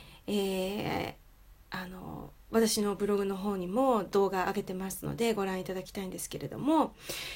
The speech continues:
まあ、それよりもですね、こう、初めて、こう、対談をした時の、この、あの、予想外の話の展開を、こう、どう、えー、体験したかっていうのをちょっとお話ししたいと思うんですけれども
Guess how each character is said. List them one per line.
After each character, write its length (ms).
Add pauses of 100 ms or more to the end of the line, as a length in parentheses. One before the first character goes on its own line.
(300)
ま 60
あ、 20
そ 160
れ 80
よ 120
り 60
も 140
で 100
す 140
ね、 240 (260)
こ 80
う、 40
初 400
め 180
て、 300
こ 160
う、 40
対 300
談 180
を 80
し 80
た 60
時 280
の、 440 (420)
こ 140
の、 260
あ 40
の、 180
予 200
想 200 (180)
外 240
の 220
話 580
の 160
展 320
開 400 (1120)
を、 380 (360)
こ 280
う、 60
ど 600
う、 60
え 180
ー、 60
体 240
験 180
し 80
た 140
か 140
っ 100
て 120
い 100
う 100
の 240
を 100
ち 120
ょ 40
っ 100
と 140
お 80
話 280
し 80
し 40
た 140
い 40
と 80
思 140
う 60
ん 20
で 60
す 100
け 120
れ 60
ど 120
も 340